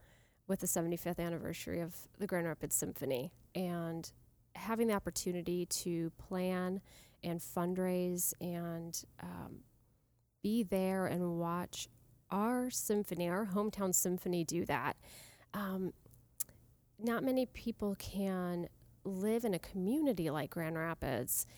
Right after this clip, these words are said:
and still get to do something so big in scale like that.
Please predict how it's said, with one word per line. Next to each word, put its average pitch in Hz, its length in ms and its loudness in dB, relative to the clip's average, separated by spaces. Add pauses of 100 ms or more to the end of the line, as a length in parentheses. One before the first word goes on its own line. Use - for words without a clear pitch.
(260)
and 196 100 2
still 208 260 2
get 190 200 2
to 196 140 0
do 175 340 2
something 190 500 2
so 185 500 4
big 175 360 0
in 170 160 0
scale 143 440 2
like - 300 -4
that. - 400 -6